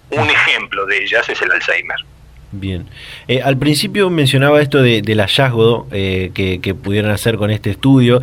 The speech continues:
Speaker 2: y ya lo vamos a ampliar un poco más, pero fue publicado en una importante revista científica de, del Reino Unido. Preguntarte, por un lado, ¿qué significa, qué, qué significado tiene esto para, para un investigador, un investigador de aquí de,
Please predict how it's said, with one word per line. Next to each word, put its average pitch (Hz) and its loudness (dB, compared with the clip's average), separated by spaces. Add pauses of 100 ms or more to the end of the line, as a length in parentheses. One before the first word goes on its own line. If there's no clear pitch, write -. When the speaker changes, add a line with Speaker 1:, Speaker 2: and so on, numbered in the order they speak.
(160)
Speaker 2:
y 104 -8
ya 135 2
lo 135 4
vamos 127 2
a - 4
ampliar 120 2
un 117 0
poco 131 2
más, 123 2 (300)
pero 165 4 (200)
fue 196 2
publicado 190 4
en 185 2
una 180 2
importante 151 2
revista 135 2
científica 131 2
de, 107 2
del 110 0
Reino 117 2
Unido. 107 2 (240)
Preguntarte, 160 2
por 175 2
un 180 4
lado, 185 4
¿qué 185 -2
significa, 139 0
qué, 143 0
qué 143 0
significado 135 2
tiene 123 2
esto 120 0
para, 98 0
para 104 0
un 120 4
investigador, 113 4
un 117 0
investigador 104 0
de 110 4
aquí 110 0
de, 101 -2